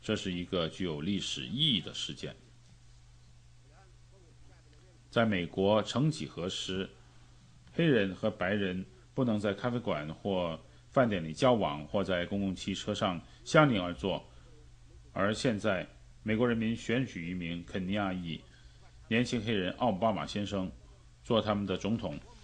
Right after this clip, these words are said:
这真是一件了不起的事情，我们为此感到自豪。这标志着变化的开始。然而，就我而言，奥巴马只是今后四年或八年里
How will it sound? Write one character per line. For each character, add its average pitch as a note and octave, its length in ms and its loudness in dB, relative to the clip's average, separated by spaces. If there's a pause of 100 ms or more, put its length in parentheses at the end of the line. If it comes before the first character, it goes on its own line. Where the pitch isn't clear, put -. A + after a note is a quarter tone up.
(320)
这 G#2 140 2
真 E3+ 280 4
是 A#2+ 140 2
一 G2 80 4
件 F#2 160 2
了 E2+ 140 2
不 F2 80 -6
起 - 120 -6
的 E2 80 -2
事 E2+ 160 -4
情， D#2+ 300 -2
我 F2 160 2
们 F#2 140 4
为 A#2+ 140 8
此 - 120 0
感 D#2 140 0
到 D#2 100 0
自 - 180 -4
豪。 D2+ 320 -2 (380)
这 A#2+ 240 12
标 C#3+ 240 12
志 C3 140 6
着 F#2+ 140 6
变 B2+ 200 10
化 G2 120 6
的 F2+ 60 4
开 F2+ 200 6
始。 - 240 0 (560)
然 A#2 160 12
而， G2+ 260 10 (300)
就 F3 160 12
我 A2 100 10
而 E2+ 160 8
言， E2+ 300 4 (120)
奥 C3 120 10
巴 A#2+ 100 10
马 E2+ 300 2 (460)
只 G2+ 160 0
是 G2+ 120 0
今 C3+ 240 2
后 A#2+ 140 2
四 - 260 2
年 D2+ 300 4
或 - 180 0
八 A#2+ 200 8
年 G2+ 240 4
里 C#2+ 240 -4